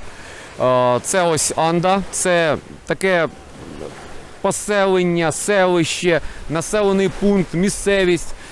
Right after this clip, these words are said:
де є довгі пляжі з білим піском. Тут доволі красиво.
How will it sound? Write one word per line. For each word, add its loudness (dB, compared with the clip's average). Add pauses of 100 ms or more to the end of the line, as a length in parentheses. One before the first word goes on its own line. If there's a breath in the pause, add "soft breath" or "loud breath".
(100)
де 2
є 2
довгі 2
пляжі 2
з -2
білим 0
піском. 0 (180)
Тут 0
доволі 2
красиво. 0